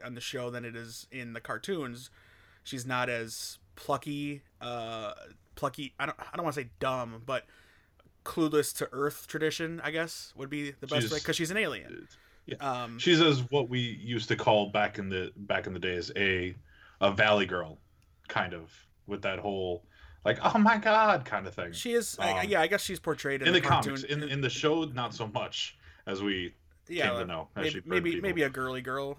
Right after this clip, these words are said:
Speaker 1: I don't know.
Speaker 2: Yeah.
Speaker 1: I, I don't know what I would call it. Uh, uh, maybe not that, but yeah. Okay.
Speaker 2: But I did like it. I, I mean, I did grow to like her, and then Raven. Um, c-, I got, I could see some of the representation from, um,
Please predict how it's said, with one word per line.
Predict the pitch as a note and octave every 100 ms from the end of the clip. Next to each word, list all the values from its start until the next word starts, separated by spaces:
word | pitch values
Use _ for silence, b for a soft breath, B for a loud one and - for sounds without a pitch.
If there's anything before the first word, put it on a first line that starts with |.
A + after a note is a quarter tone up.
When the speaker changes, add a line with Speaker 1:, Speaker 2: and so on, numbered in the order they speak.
| -
Speaker 1:
I | C3
don't | A#2
know. | A2+ B2 - B2+
Speaker 2:
Yeah. | G2 D#2+
Speaker 1:
I, |
I |
don't | C3+
know | B2
what | A#2+ A2
I | G#2
would | -
call | G#2+ G#2+
it. | A2+ _ -
Uh, | G#2+ G#2 -
uh, | -
maybe | - A#2 G#2+
not | G#2 A2
that, | G#2 A2
but | F#2+ -
yeah. | - A2 -
Okay. | D3+ D3+ - _ - _ - _ _ -
Speaker 2:
But | G#3+
I | G3
did | E3+
like | D3 D3
it. | D3 C3 -
I, | C#3 C3
I | C3+
mean, | C#3
I | C3
did | B2+ B2
grow | A#2 A2+
to | G2
like | F#2+ F2+
her, | G#2+
and | G#2
then | G#2
Raven. | G2+ A#2 A2 G#2+ G#2+ G#2 - -
Um, | - G#2 G2 G2 G2 _ B B B B B B _ - - -
c-, | D3+ -
I | C3
got, | B2+ C3+ C3 -
I | B2+
could | A#2 A#2
see | - - C3
some | C3+
of | A#2+
the | A2+
representation | A2 G#2+ G2+ F#2+ G#2 G2+ G2+ G#2
from, | F#2 A2 F#2+ F#2 F2
um, | F2 F2+ F2 E2+